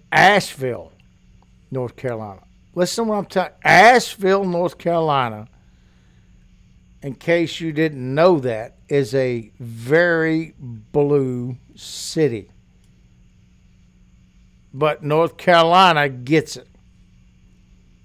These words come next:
And this county sheriff gets it. Seventy-five percent of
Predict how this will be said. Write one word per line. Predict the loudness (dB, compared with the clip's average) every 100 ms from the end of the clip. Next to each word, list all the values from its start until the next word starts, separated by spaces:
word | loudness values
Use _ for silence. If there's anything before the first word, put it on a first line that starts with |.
| _ _ _ _
And | -6 -6 -2
this | 2 2 0 -8 -12 -18 _ _ _ _ _ _ -6
county | -2 0 0 -4
sheriff | -6 -2 2 2 2 -2 -6 -18 _ _ _ -20 _ _ _ _ _ _ -20 -18 -4
gets | 0 0 -4 -20
it. | _ -20 _ _ _ _ _ _ _ _ _ _ _ _ _ _ _ _ _ _ _
Seventy-five | 0 4 4 2 -6 -4 0 2 2 0
percent | -4 -8 -6 -2 -2 -2 -8 _
of | -6 -6 -10